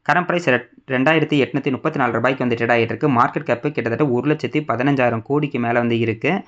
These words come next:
ஸ்டாக்கோட பி ரேஷியோ அறுபத்தி நாலு இருக்கு. இன்ட்ரெஸ்ட் பி ரேஷியோ வந்து பார்த்தீங்கன்னா, அறுபத்தி நாலுல தான் இருக்கு. புக் வேல்யூ நூத்தி இருபத்தெட்டு ரூபா. இந்த கம்பெனியோட ஆர் ஓ சி நாற்பத்தாறு பர்சன்டேஜ், ஆர் ஓ ஐ சி தொண்ணூத்தி மூணு பர்சன்டேஜ், ஓ பி எம் ஐம்பத்தாறு பர்சன்டேஜ்ல இருக்கு.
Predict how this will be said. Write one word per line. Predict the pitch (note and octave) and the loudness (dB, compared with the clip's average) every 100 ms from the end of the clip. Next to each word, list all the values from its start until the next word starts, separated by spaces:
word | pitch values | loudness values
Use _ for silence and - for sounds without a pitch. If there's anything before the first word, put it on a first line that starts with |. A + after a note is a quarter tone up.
| _ _ _ | _ _ _
ஸ்டாக்கோட | D#3 D#3 F3+ - | 0 2 0 0
பி | D3 | 2
ரேஷியோ | C3+ A#2 C3+ | 2 2 0
அறுபத்தி | B2 C3 A#2+ | 0 0 0
நாலு | A#2 | 0
இருக்கு. | A#2 G3 | 0 0
இன்ட்ரெஸ்ட் | D#3+ D3+ D3+ D3+ | 0 0 -2 -2
பி | B2+ | -2
ரேஷியோ | A#2 B2 | 0 -2
வந்து | A#2 | -2
பார்த்தீங்கன்னா, | A#2 B2+ A#2+ | -2 0 0
அறுபத்தி | A#2+ A#2 | 0 0
நாலுல | A2+ A#2 | 0 0
தான் | A#2 A#2 | 0 0
இருக்கு. | A2+ A2 E3 | 0 -2 -2
புக் | C3 - | -2 0
வேல்யூ | D#3 C#3 | 0 2
நூத்தி | B2+ C3+ | 0 0
இருபத்தெட்டு | B2 A#2+ A#2 A#2 | -2 -2 -4 -6
ரூபா. | A2+ B2+ F#3+ - _ _ - | 0 0 0 -4 _ _ -8
இந்த | A#2+ A2+ | -4 0
கம்பெனியோட | A2+ B2 F#3+ F#3 C3 C3 A#2 | 2 0 2 2 2 2 0
ஆர் | C3+ D#3+ | 0 2
ஓ | E3 | 0
சி | D#3 C3+ | 0 0
நாற்பத்தாறு | B2 B2 - - A#2+ | 2 0 0 0 -2
பர்சன்டேஜ், | - A2+ C#3 C3 C#3 A2+ C3 C#3 C3+ A#2+ D#3 D3+ B2+ A2+ A2+ C3+ A#2+ C#3 | -2 -2 0 0 0 2 2 2 2 0 -2 0 0 -2 -2 -2 0 0
ஆர் | A#2+ B2+ | 2 2
ஓ | C3 | 0
ஐ | B2 | 0
சி | C#3+ B2+ - A#2 A2+ | -2 -4 -6 -10 -8
தொண்ணூத்தி | A#2 C#3+ D3+ | -4 -4 -2
மூணு | C#3 B2 | -2 -2
பர்சன்டேஜ், | A#2 A2+ C3 B2 C3 | -4 -2 -2 -2 0
ஓ | B2+ D#3 | 0 0
பி | D#3 | 0
எம் | C3+ | -2
ஐம்பத்தாறு | - C3 D3+ C3 - | -2 -2 -2 -4 -4
பர்சன்டேஜ்ல | A#2 - C3 A#2+ | -8 -6 -4 -2
இருக்கு. | A2+ G#2+ A#2 | -4 -6 -6